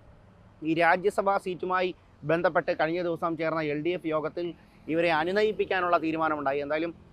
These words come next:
ആ, ബി ജെ പി എപ്പോൾ വേണമെങ്കിലും ക്യാൻവാസ് ചെയ്തേക്കാവുന്ന മാണി കോൺഗ്രസിന് രാജ്യസഭാ സീറ്റിൽ ഒന്ന് കൊടുത്തുകൊണ്ടാണ് ഒരു പ്രീണനം നടത്തുന്നത്. രണ്ടാമത് സി പി യുടെ സ്ഥാനാർത്ഥിയാണ്. സി പി യുടെ സ്ഥാനാർത്ഥി സുനീറിനെ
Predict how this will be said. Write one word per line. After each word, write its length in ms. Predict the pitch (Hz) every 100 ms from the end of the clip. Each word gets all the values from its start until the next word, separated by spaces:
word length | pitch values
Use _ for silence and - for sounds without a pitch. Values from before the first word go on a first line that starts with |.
| - -
ആ, 60 | 143
ബി 220 | 143 180
ജെ 180 | 180 214
പി 140 | -
എപ്പോൾ 440 | 214 190 - 214 202
വേണമെങ്കിലും 520 | 190 185 185 180 180
ക്യാൻവാസ് 440 | 165 160 180 180
ചെയ്തേക്കാവുന്ന 680 | 175 160 165 160 160 160 160 - - - -
മാണി 380 | 147 165 196 214
കോൺഗ്രസിന് 600 | 202 196 185 190 180 180 147
രാജ്യസഭാ 500 | 160 165 170 180 175
സീറ്റിൽ 300 | 170 165 160
ഒന്ന് 180 | 160 180
കൊടുത്തുകൊണ്ടാണ് 580 | 160 151 160 160 147 143
ഒരു 220 | 139 143
പ്രീണനം 500 | 135 147 156 170 165
നടത്തുന്നത്. 580 | 147 147 143 147 160 139
രണ്ടാമത് 560 | 147 170 190 175 175 - - - -
സി 120 | 196
പി 140 | 208 233
യുടെ 200 | 220 202
സ്ഥാനാർത്ഥിയാണ്. 680 | 180 170 160 156 151 143 143 - - -
സി 140 | 208
പി 140 | 214 233
യുടെ 240 | 214 202
സ്ഥാനാർത്ഥി 440 | 190 175 175 160 156
സുനീറിനെ 600 | - 170 208 208 196